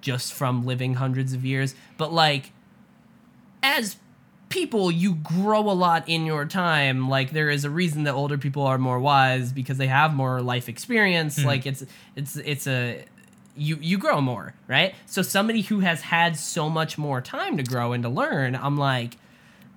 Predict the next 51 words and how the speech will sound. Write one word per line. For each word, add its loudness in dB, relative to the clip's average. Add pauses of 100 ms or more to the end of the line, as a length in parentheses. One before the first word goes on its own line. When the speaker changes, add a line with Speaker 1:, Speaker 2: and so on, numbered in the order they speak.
Speaker 1:
"That's 2
so -2
cool." 0
And 2
the 0
fact 4
right 0
here 0
that 0
he -2
does 0
remember 0
stuff -6
from -12
early -12
on -14
is -2
Speaker 2:
Yeah. 0
Speaker 1:
very 0
cool. -14 (120)
That's -6
a, -2
that's, -4 (300)
it 4
was 4
a 4
very 4
cool 0
moment 2
where 0
I 2
was -2
like, -8
"Shit, -8
you -2
remember -2
that, -6
dog?" -4
<laughs> -16 (520)
It -6
was 0
a -2
long 0
time -6
ago. -4 (360)
Speaker 2:
And 0
maybe 4
he 4
doesn't 4
remember, 4
like, 0